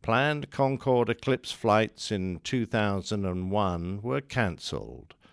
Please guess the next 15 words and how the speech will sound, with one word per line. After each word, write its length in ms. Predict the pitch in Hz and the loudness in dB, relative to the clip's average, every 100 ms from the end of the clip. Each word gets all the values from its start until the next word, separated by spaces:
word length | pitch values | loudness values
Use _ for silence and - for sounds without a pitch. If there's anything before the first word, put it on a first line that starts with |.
| _ _ _ _ | _ _ _ _
following 540 | 110 117 123 131 127 | 2 4 6 4 2
the 100 | 113 | 0
tragic 560 | 110 - 131 127 131 _ | 0 0 0 0 -6 _
crash 640 | - 104 69 73 - - | 2 2 2 -4 -12 -8
of 160 | 82 78 | -8 -8
Flight 480 | - 98 87 85 - | -2 0 0 -2 -10
four 320 | - 98 98 | -6 -2 -2
five 380 | - 107 98 85 | 0 0 0 0
nine 320 | 92 90 95 | -2 0 0
oh 320 | 85 85 87 - - - _ | -2 -4 -6 -12 -20 -20 _
just 320 | - 151 - | -2 -2 2
after 320 | 143 127 - 113 | 4 4 2 -6
takeoff 560 | - 107 - 104 98 | 0 0 2 0 0
from 260 | - 104 98 | -2 -6 -4
Paris 720 | - 92 85 87 - - - | -2 0 0 -2 -6 -12 -14